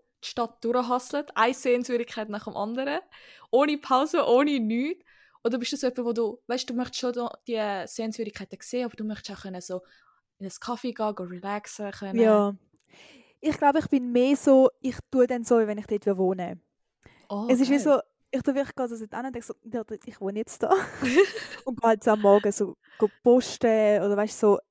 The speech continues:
Speaker 1: Ja.
Speaker 2: fe-, mehr auch Ferien, also Airbnb anstatt Hotel so.
Speaker 1: Ja.
Speaker 2: Und dann ist wie so, „Ja, gehen wir mal dort in den Kaffee.“ Ist schon Sehenswürdigkeiten auch, aber mehr so, wenn du halt dran vorbeilaufst. Ausser etwas willst du halt jetzt unbedingt sehen, gehst du nicht
Speaker 1: Ach
Speaker 2: hin.
Speaker 1: schon.
Speaker 2: Aber sonst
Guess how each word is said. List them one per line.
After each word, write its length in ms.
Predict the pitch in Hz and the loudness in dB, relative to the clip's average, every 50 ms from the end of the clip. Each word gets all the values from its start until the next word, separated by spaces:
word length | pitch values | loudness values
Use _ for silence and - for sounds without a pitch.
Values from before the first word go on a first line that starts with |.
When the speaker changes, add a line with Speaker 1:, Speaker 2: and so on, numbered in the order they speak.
| _ - | _ -12
Speaker 1:
Ja. 120 | 339 226 | -12 -6
Speaker 2:
fe-, 180 | - - - - 196 - | -2 -2 -2 -2 -4 -8
mehr 400 | 226 226 226 233 247 247 190 208 | -2 2 4 4 4 4 4 6
auch 120 | 208 214 | 4 4
Ferien, 440 | 208 - 233 233 247 254 254 240 220 | 4 2 2 2 2 2 0 0 0
also 180 | - 220 - 190 | 0 0 -2 -2
Airbnb 720 | - 208 220 214 247 240 240 226 - 240 233 226 226 - | 0 -2 -2 -2 -2 -4 -4 -4 -4 -2 -2 -2 -2 -2
anstatt 420 | - 208 214 - - 208 - - - | -4 -8 -8 -4 -4 -4 -2 0 0
Hotel 440 | 233 240 - - 262 254 262 262 | 0 0 2 2 2 2 2 2
so. 220 | - 262 254 277 302 | 2 4 4 4 4
Speaker 1:
Ja. 60 | 320 - _ _ - - - - _ | 2 -2 _ _ -20 -20 -20 -8 _
Speaker 2:
Und 120 | - 233 | 2 4
dann 100 | 240 233 | 4 4
ist 100 | 220 208 | 4 0
wie 60 | 254 240 | 0 2
so, 100 | 254 247 | 4 6
„Ja, 200 | 233 220 220 214 | 8 8 8 6
gehen 140 | - 208 196 | 4 -2 -6
wir 60 | 190 | -6
mal 120 | 185 180 | -6 -6
dort 200 | 214 262 269 254 | -6 -6 -6 -6
in 60 | 269 262 | -8 -10
den 100 | 254 - | -12 -10
Kaffee.“ 320 | - 247 247 240 - 247 | -8 -6 -8 -6 -6 -10
Ist 160 | 233 - - | -10 -6 -4
schon 200 | 294 302 320 339 - _ _ _ _ _ _ | -2 -2 -2 -2 -4 _ _ _ _ _ _
Sehenswürdigkeiten 800 | - - - 285 285 277 - 294 285 285 - - 262 247 - - - _ - | -4 0 0 0 2 4 4 4 4 4 0 -4 -4 -2 -2 -4 -6 _ -4
auch, 360 | 202 208 226 277 311 330 - | 0 4 8 10 10 10 8
aber 160 | - 240 247 | 6 2 0
mehr 180 | 233 233 240 254 | 0 0 -2 -2
so, 320 | - - 247 240 226 - - _ _ - | 2 4 4 6 4 4 0 _ _ -6
wenn 140 | 233 226 202 | -4 -4 -4
du 80 | 214 | -6
halt 120 | 214 - 214 | -10 -10 -12
dran 100 | 202 196 | -14 -14
vorbeilaufst. 840 | - 190 - - 208 226 196 - 90 104 - - - - - - | -16 -18 -10 -6 -4 -4 -2 -2 -2 -2 -4 -4 -6 -10 -2 0
Ausser 160 | - 262 285 - - | 0 0 0 2 4
etwas 440 | - 262 - - - 247 226 - - | 4 4 4 4 0 -4 -4 -2 -2
willst 180 | 214 208 - - | -2 -2 -2 -4
du 20 | |
halt 80 | 208 196 | -6 -6
jetzt 120 | 196 - | -6 -6
unbedingt 260 | 220 220 202 196 190 - | -8 -8 -8 -8 -6 -4
sehen, 140 | 254 247 | -4 -4
gehst 160 | - 196 196 - | -2 -4 -6 -4
du 40 | 196 | 0
nicht 80 | - 240 | 0 2
Speaker 1:
Ach 80 | 285 | 2
Speaker 2:
hin. 60 | 349 359 | 2 0
Speaker 1:
schon. 240 | 254 277 247 190 - _ _ _ - | -2 -4 -6 -8 -10 _ _ _ 0
Speaker 2:
Aber 160 | 220 226 233 | 2 2 4
sonst 380 | - 269 277 277 - - - | 8 8 8 8 6 0 -10